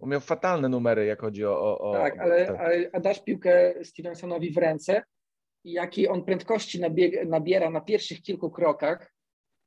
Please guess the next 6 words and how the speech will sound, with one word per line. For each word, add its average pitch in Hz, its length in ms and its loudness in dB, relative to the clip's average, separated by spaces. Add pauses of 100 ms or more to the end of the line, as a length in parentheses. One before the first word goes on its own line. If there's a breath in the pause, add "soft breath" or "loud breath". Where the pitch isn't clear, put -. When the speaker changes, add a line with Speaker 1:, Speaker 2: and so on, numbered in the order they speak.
(120)
Speaker 2:
jak 175 240 -6
szybko - 340 -4
potrafi 156 380 0
zmienić 160 360 -2
w 147 40 -6
ogóle, 139 640 2